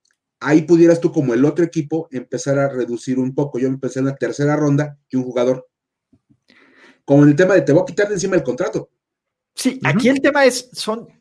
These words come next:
Speaker 2: cuarenta y cuatro millones por dos años. O sea, de a veintidós el año, y era justo lo que estaba platicando con Luis Obregón. Eh, el franchise tag de Ta-, de Dak Prescott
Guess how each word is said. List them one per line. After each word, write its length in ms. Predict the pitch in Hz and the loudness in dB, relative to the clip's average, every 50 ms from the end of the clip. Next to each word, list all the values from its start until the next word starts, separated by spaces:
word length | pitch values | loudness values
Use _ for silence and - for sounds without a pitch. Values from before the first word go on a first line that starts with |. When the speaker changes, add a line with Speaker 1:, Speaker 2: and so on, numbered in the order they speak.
| _ - | _ -4
Speaker 2:
cuarenta 380 | - 170 175 170 180 165 160 165 | 0 0 0 0 0 -2 -2 -2
y 60 | 151 | 0
cuatro 260 | 156 202 226 226 269 | 0 0 -2 0 -4
millones 580 | 262 185 156 185 208 254 311 349 - - - _ _ _ _ _ - | -4 -2 -2 -2 -2 -4 -8 -10 -12 -14 -16 _ _ _ _ _ -2
por 160 | 151 147 135 | -2 2 2
dos 180 | 160 170 160 | 2 2 2
años. 400 | 170 151 123 110 - - - - _ _ _ _ _ _ _ _ | 0 -4 -4 -8 -12 -18 -20 -20 _ _ _ _ _ _ _ _
O 20 | |
sea, 380 | - - 135 139 147 147 - - - | -8 -4 -2 0 0 0 -2 -4 -10
de 340 | 131 135 135 127 123 147 147 | -16 -16 -12 -2 0 2 2
a 60 | 147 | 2
veintidós 540 | 151 170 170 160 165 190 180 302 392 381 - | 2 -2 -6 -8 -12 -8 -4 -4 -4 -2 -2
el 120 | 320 254 | -2 -2
año, 340 | 233 240 240 233 233 - - - _ _ _ - - _ _ | -4 -4 -4 -6 -8 -8 -10 -18 _ _ _ -20 -20 _ _
y 120 | - 175 196 | 0 2 2
era 120 | 208 208 | 2 2
justo 340 | 208 - 208 202 - - 208 | 0 -2 -6 -6 -4 -4 -4
lo 100 | 196 185 | -4 -4
que 60 | 180 | -6
estaba 240 | 160 - 180 180 180 | -4 0 0 0 0
platicando 480 | 180 160 151 - 143 - 160 156 165 165 | 0 -2 -4 -4 -6 -6 -6 -6 -6 -8
con 140 | - 151 131 | -6 -6 -6
Luis 180 | 135 139 135 | -6 -4 -2
Obregón. 500 | 170 156 147 127 120 123 135 - - - _ | -2 0 0 0 0 -2 -4 -6 -12 -18 _
Eh, 220 | - 131 139 135 131 - - _ _ _ _ - - - _ _ _ | -4 -2 -2 -2 -2 -6 -12 _ _ _ _ -20 -20 -20 _ _ _
el 200 | - 160 151 156 | -4 -2 -2 -2
franchise 420 | - 165 202 - - 320 311 - - | -2 -2 -2 -2 0 -2 -2 0 -2
tag 220 | - 226 247 240 | -2 -2 -2 -2
de 140 | 214 214 185 | -2 -4 -4
Ta-, 260 | - - - - - - | -4 -4 -6 -6 -4 -4
de 100 | 127 120 | -4 -4
Dak 200 | 123 139 139 - | -2 -4 -2 -4
Prescott 500 | - 180 170 - - 147 143 - - | -4 -2 -2 -4 -4 -6 -8 -8 -10